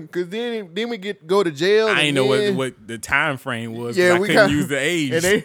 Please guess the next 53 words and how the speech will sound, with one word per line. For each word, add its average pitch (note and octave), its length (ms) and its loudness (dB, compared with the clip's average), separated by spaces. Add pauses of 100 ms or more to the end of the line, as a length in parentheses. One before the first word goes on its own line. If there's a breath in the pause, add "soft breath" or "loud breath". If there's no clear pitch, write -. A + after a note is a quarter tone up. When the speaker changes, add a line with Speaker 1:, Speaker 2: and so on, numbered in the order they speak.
(120)
Speaker 1:
and B2+ 140 -6
they, E3+ 120 0
<laughs> A3+ 260 -4
and F#3 100 -6
they F#3 240 2
damn A#3 320 8
sure A3 140 -4
didn't F#3+ 180 -2
give F#3+ 140 -2
no F#3 120 0
time A3 380 2
mark. D#3+ 220 4
Speaker 2:
Oh, B2 60 0
they C#3+ 120 0
just C3 160 -8
said, A#2 180 -4
"Fuck C3+ 200 0
it." A2+ 80 -10
Speaker 1:
Nah, D3 100 -2
Speaker 2:
They - 80 4
Speaker 1:
fuck C#4 100 0
Speaker 2:
did - 120 0
Speaker 1:
it. D4 80 0
Speaker 2:
at C#4 100 2
the B3+ 60 -8
beginning. B3+ 340 -6
It C#4+ 40 -6
started G#3+ 340 -8
in G#3 60 -10
nineteen F#3 520 -10
eighty-five. D3 640 -10 (400)
Speaker 1:
That's F#3 240 -2
it. E4 240 0
Speaker 2:
Eighty-six D#3 500 -6
or F#3+ 60 -6
Speaker 1:
That's A#3 100 -4
how B3+ 120 0
Speaker 2:
something C4 80 -2
Speaker 1:
you D3+ 80 -8
Speaker 2:
like - 80 -6
Speaker 1:
know. D#4+ 220 2
Speaker 2:
that. - 180 -14
And A#2 100 -14
I D#3 60 -8
was G#3 100 -10
like, - 120 -8
"Okay, G#4 300 -6 (120)
man." A#3 160 -10 (140)
No, G#3+ 180 0
it E3+ 60 2
was, D3+ 100 0
like, B2 140 -4
eighty-one. A#2 480 -4